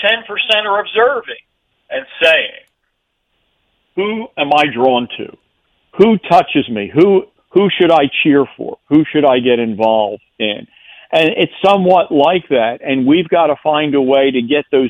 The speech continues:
few people that aren't necessarily with us. But then, like a good, a good sport is, uh, you know, you have the Super Bowl,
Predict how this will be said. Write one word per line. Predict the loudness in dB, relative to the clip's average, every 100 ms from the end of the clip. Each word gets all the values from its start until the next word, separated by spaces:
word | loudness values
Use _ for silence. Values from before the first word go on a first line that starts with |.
| -6 -4
few | -2 -2
people | -2 -4 -4 -8 -8 _ _ _ _
that | -2 0 0 0
aren't | 0 0 -4 -12 _
necessarily | -8 -6 -6 -6 -2 -2 0 -2
with | -4 -6 -8
us. | -16 -18 _ _ _ _ -2
But | -2 0
then, | -2 0
like | 0 0 -2
a |
good, | -2 -2 -4 -8 _ -6
a | -4
good | -2 -4 -6
sport | -2 0 -2 -6 _ _ _ _
is, | -4 -2 -2 -6 _ -4
uh, | -2 0 -2
you | -4 -4
know, | -2
you | -2 -2
have | -2 -4
the | -8 -6
Super | -6 -4 -2
Bowl, | 0 -2